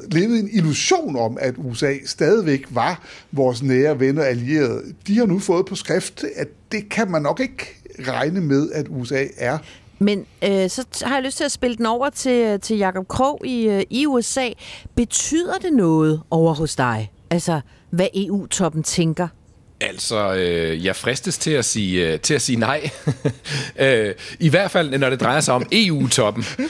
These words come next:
Speaker 3: For hvis der, hvis der er noget, som, øh, som Donald Trump, Trump-administrationen er træt af, så er det jo netop E U og E U-institutionen. Det er jo
Speaker 2: Mm.
Speaker 3: noget, som de, øh, virkelig ønsker at gøre sværere.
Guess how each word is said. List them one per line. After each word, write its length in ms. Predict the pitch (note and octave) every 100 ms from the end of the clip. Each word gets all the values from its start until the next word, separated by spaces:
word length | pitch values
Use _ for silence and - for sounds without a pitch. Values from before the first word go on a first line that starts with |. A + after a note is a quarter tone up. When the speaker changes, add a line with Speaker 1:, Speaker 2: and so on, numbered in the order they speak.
| - - -
Speaker 3:
For 60 |
hvis 200 | C3+ D3
der, 300 | D#4+ A#2 F#3+ - - -
hvis 240 | B2+ D3+
der 100 | D#3
er 240 | C#3 B2+ C#3+
noget, 420 | D3 E3+ G3 G3
som, 360 | D#3+ B2+ A#2+
øh, 320 | A2+ G2+ F#2+ G2+
som 560 | C3 A2+ G#2+ G2 A2 A#2+
Donald 220 | A2 F#2
Trump, 260 | C3 D#3+
Trump-administrationen 760 | - D#3 E3+ C3 B2+ A#2 C3+ A2
er 60 | G2+
træt 280 | - D#3
af, 140 | C#3 B2
så 120 | -
er 140 | A#2+ D#3+
det 80 | G#3
jo 80 |
netop 360 | C#3 A#2 C3 A#2+ -
E 220 | D#3+ D#3
U 200 | E3+ D3
og 80 | -
E 200 | E3+ E3
U-institutionen. 800 | D3+ C3 C3 B2 A2 - E3 D#3+ B2+
Det 120 | E3
er 40 |
jo 80 | F3
Speaker 2:
Mm. 60 | D#3
Speaker 3:
noget, 220 | D#3+ F#3+
som 320 | F#3 B2+ A2+ - - -
de, 200 | C#3+ A#2
øh, 680 | - A2 F#2+ F2+ G#2+ - G2
virkelig 300 | D#3 G#3 G3 B2
ønsker 320 | E3+ - E3+
at 180 | B2 -
gøre 200 | G#2+ F#2+
sværere. 440 | - G#2 E3+